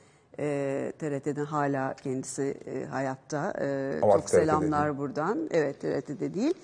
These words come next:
Speaker 1: E, ondan sonra Ankara'ya gittim. İlk televizyon programının çekimine. Ondan sonra da İstanbul'a döndüm, sokağa çıktım. Baktım etrafa, beni tanıyorlar mı acaba diye. Baktım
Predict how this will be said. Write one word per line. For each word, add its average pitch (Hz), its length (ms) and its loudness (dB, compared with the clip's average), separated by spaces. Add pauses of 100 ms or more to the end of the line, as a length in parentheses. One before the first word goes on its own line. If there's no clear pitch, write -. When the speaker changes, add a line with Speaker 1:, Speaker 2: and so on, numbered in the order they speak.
(500)
Speaker 1:
E, 202 540 4
ondan 208 360 2
sonra 170 320 0
Ankara'ya 196 380 2
gittim. 160 440 -2 (240)
İlk - 200 0
televizyon 160 380 2
programının 156 480 -4
çekimine. 170 600 0 (580)
Ondan 269 320 4
sonra 277 320 2
da 277 60 6
İstanbul'a 277 560 4
döndüm, 285 320 0
sokağa 277 400 6
çıktım. 143 380 -2 (200)
Baktım 185 380 -2
etrafa, 151 420 0
beni 214 160 -2
tanıyorlar 190 500 2
mı - 80 -10 (100)
acaba - 220 -14 (140)
diye. 302 220 -10 (680)
Baktım 233 320 0